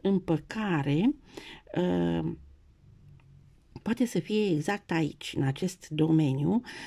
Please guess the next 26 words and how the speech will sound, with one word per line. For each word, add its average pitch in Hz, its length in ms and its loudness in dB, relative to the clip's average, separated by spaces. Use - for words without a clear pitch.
unde 185 420 2
voi, 208 280 2
până 240 260 2
la 185 160 0
urmă, 254 300 6
s-ar - 300 -6
părea 196 280 -4
că 190 100 -4
veți 180 280 -2
avea 180 220 0
posibilitatea 175 800 -2
să 220 120 -6
ajungeți 247 600 0
să - 160 -4
discutați 294 600 0
cu - 80 -4
această 285 440 0
persoană, 240 720 0
unde 208 240 2
ați 185 220 -2
avut 185 260 -2
o 185 60 2
relație 175 480 0
care 160 300 -2
s-a 190 240 -4
rupt, 294 320 -2